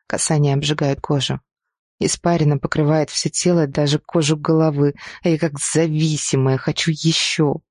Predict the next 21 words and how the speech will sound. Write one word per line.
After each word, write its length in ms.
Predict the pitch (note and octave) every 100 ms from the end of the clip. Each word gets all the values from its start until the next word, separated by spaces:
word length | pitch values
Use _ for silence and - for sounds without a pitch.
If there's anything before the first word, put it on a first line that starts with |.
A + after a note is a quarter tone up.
| -
хочу 520 | - D3 - - F3+
гореть. 800 | C#3 D#3 D3 D3+ E3 C#3 - - _ _ _ _ _ _ _ _
Ощущаю 500 | - E3+ G3+ - F3
себя 320 | E3+ D#3+ E3
воровкой, 640 | D3 D3 D3+ C#3+ - - - _ - - _
вдыхая 400 | D#3 C3+ D#3+ D#3
знакомый 540 | D3+ D3 D3+ D#3+ D3+ -
аромат 380 | - C#3+ D3
вкрадкой, 640 | - - C#3 - - - _ _ _ _
прижимаясь 580 | - D#3 D3 D3+ D3+ D3
ближе, 480 | D3 D#3 D#3+ D#3 D3
чем 320 | - D#3 D3
нужно 340 | D3+ D#3 C#3+ D3
в 60 |
танце, 480 | - E3 E3 - - - - -
и 100 | F3
жаждая 680 | D3+ D#3 E3 D#3 C#3 C#3+ D3+
его 380 | D3 D3+ D3 C#3
касаний, 720 | - C#3+ - C#3+ C3+ C3+ - -
бесконечных 1200 | D3 D3+ - - D3+ D#3 D#3+ D#3 - - C#3 -
касаний. 880 | - C#3+ - - D3 C#3+ C#3 C#3 C#3